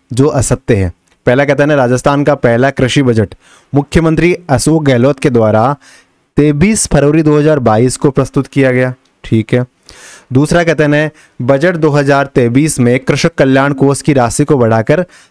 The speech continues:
सात हज़ार पाँच सौ करोड़ रुपए करने की घोषणा की गई है। ये भी कथन सत्य है कि जो कृषक कल्याण कोष है उसकी राशि कितनी बढ़ा दी गई, कितनी कर दी गई है अब, तो अब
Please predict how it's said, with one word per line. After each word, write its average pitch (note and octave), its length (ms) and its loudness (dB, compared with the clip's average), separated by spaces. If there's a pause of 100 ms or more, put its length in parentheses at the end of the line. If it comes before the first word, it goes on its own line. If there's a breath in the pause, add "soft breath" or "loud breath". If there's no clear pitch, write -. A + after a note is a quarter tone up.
सात F3 340 0
हज़ार C#3+ 260 0
पाँच B2+ 320 0
सौ C3+ 200 -2
करोड़ B2 320 0
रुपए A#2+ 220 0
करने A#2 240 0
की A#2+ 120 -2
घोषणा A#2 320 0
की B2 160 0
गई B2 140 2
है। B2 120 0 (280 loud breath)
ये C3 120 2
भी C#3 100 0
कथन C#3 260 0
सत्य C3+ 280 -2
है C3+ 200 0 (280 soft breath)
कि C#3+ 100 0
जो D3 160 2 (640)
कृषक - 240 -2
कल्याण C#3 340 2
कोष A#2+ 320 -2
है F#2+ 120 -2 (260 soft breath)
उसकी D3 240 0
राशि C3+ 280 0
कितनी D3+ 280 0
बढ़ा C#3+ 180 2
दी D3 120 -2
गई, D#3 240 0 (200)
कितनी E3+ 240 -2
कर E3 140 0
दी D#3 140 0
गई D#3 120 2
है D#3+ 60 2
अब, F#3 160 -2 (320)
तो E3 80 2
अब E3 160 -6